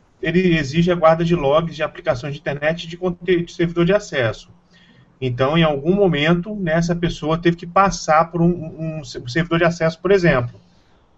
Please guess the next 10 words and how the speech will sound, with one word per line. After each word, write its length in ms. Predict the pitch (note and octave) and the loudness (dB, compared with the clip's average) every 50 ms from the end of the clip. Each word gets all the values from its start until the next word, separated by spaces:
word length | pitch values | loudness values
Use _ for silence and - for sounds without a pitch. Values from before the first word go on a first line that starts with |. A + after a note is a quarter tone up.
| _ _ - | _ _ 0
Né, 120 | B2+ B2+ | 2 4
agora, 500 | C3 C3+ C#3+ D#3 D#3 D3 C3+ B2 A#2 A2 | 4 4 4 4 6 8 8 8 6 4
realmente, 720 | G#2 G#2 C3+ D#3 E3 D#3+ D#3 D#3 F3 G3 F#3+ - G3+ G3+ F3+ | 2 4 4 4 4 4 2 2 2 2 2 0 -2 -2 -2
se 160 | - - F3+ | 0 2 4
ela 180 | F3 F3 F3+ | 4 4 4
usa 440 | F3 E3+ E3+ E3+ E3 D#3+ C3 B2 C#3+ C#3 C3+ B2+ B2+ B2 B2+ C3 C3+ C#3 C#3 - | 4 6 6 6 6 6 4 2 0 2 2 2 4 2 2 2 0 -4 -4 -2
a, 120 | C3 C3+ | 0 0
a 40 | - | 0
Deep 260 | B2+ B2 D3+ - - | 0 -4 -6 -4 -2
Web, 720 | C#3 B2 B2 C#3+ D#3+ E3 D#3+ C#3 C3 B2+ B2 A#2+ A2+ G#2+ | 0 0 2 2 2 0 0 0 -2 0 0 0 0 -2